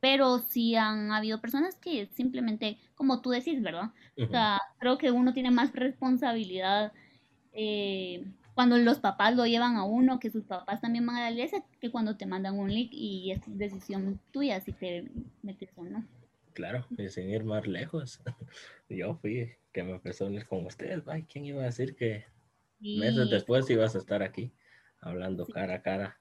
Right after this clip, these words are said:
Speaker 2: de manera virtual, siempre <laughs> con el distanciamiento
Speaker 1: <laughs>
Speaker 2: social, ¿verdad? Eh, me gustaría saber, ya que has estado en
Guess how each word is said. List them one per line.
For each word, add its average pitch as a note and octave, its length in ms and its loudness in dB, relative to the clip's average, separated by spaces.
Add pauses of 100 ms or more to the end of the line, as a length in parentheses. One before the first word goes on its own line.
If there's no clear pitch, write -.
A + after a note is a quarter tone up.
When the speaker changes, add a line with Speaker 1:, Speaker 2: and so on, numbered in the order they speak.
Speaker 2:
de F#2+ 120 -2
manera F2 380 -4
virtual, - 480 -8 (560)
siempre G2+ 320 -4
<laughs> - 0 -
con - 200 4
el F2+ 80 0
distanciamiento F2+ 960 -6 (100)
Speaker 1:
<laughs> - 260 -10
Speaker 2:
social, F#2 480 0
¿verdad? E2 400 -10 (600)
Eh, A#2 200 4
me A2 140 4
gustaría A2 400 4
saber, A#2+ 300 2 (180)
ya G2 160 -8
que G#2 100 -6
has G#2+ 100 -4
estado G#2+ 340 -2
en E3+ 140 -6